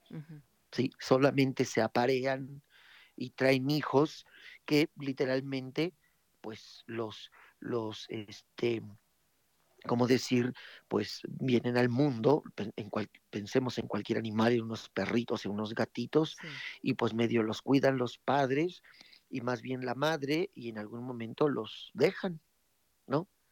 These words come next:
Speaker 1: Ujú.
Speaker 2: Reproducirse es solo traer, o sea, ¿cómo decirlo? Con
Speaker 1: Multiplicar la especie.
Speaker 2: procurar, exactamente, multiplicar la especie.
Speaker 1: Ajá.
Speaker 2: Pero, pero procrearse es otra cosa.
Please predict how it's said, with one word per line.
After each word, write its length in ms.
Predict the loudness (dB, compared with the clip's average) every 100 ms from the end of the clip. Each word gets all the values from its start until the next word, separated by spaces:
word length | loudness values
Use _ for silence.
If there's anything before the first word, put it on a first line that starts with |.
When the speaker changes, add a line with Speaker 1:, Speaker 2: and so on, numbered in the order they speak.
| _
Speaker 1:
Ujú. 100 | -6
Speaker 2:
Reproducirse 800 | -4 0 -2 -2 -4 -6 -4 -6
es 80 |
solo 260 | 0 0 0
traer, 460 | -2 0 2 0 -2 -8 -20 -20 _ _ _ _ _ -20 -16 -8
o 100 | -4
sea, 240 | 0 0 _ _ _ _ _ -20 -20 -20 -20 _ -20
¿cómo 240 | -4 0 0
decirlo? 720 | -2 0 0 2 4 4 2
Con 120 | -4
Speaker 1:
Multiplicar 520 | -6 -4 -2 0 2
la 80 | 4
especie. 240 | 4 4 4
Speaker 2:
procurar, 380 | 4 4 -2 -10 _ _
exactamente, 800 | -14 -14 -16 -16 -14 -12 -12 -8 -6
multiplicar 680 | -4 -6 -10 -8 -8 -6
la 80 | -6
especie. 380 | -10 -14 -10 -10
Speaker 1:
Ajá. 320 | -10 -12 -14 -16 -18 2
Speaker 2:
Pero, 280 | 4 6 2 -6 _ _
pero 300 | 0 0 0 -6 _ -2
procrearse 840 | -2 -2 -4 -8 -8 -10 -14 -20
es 100 | -16
otra 240 | -16 -14 -14
cosa. 420 | -14 -14 -18